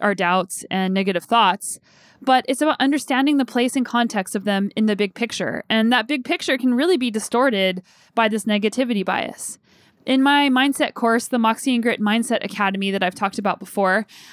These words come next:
I talk about how the most powerful voice is the one inside of your own head. And this entire course is about training confidence and optimism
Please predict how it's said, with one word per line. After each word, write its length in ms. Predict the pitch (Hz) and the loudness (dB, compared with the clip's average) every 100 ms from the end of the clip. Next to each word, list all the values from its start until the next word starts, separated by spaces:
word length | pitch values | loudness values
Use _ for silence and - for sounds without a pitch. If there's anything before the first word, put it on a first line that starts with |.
| - | -6
I 60 | |
talk 180 | 262 339 | -2 0
about 320 | 370 349 330 - - | 2 2 2 -2 -6
how 240 | 285 311 | 2 2
the 100 | 302 | 2
most 240 | 247 285 | 0 0
powerful 460 | - 247 269 285 277 | 0 2 4 2 0
voice 340 | 208 214 226 | 2 2 2
is 80 | 254 | -2
the 100 | 220 | 0
one 300 | 202 196 220 | 0 2 0
inside 340 | 214 196 208 202 | 0 0 2 2
of 80 | |
your 140 | 202 202 | 0 0
own 200 | 190 208 | 0 0
head. 360 | 196 220 175 | 0 0 0
And 100 | 175 | 0
this 140 | 226 226 | 0 0
entire 400 | 269 262 302 294 | 2 4 2 2
course 380 | - 262 214 233 | 2 2 2 -2
is 100 | 208 | 0
about 320 | 208 190 - | 2 2 0
training 400 | - 254 262 247 | -2 2 2 2
confidence 600 | - 240 240 226 226 214 | 2 0 2 0 0 -2
and 120 | 190 | -4
optimism 800 | - 233 262 240 226 233 220 220 | -2 0 2 2 2 2 2 0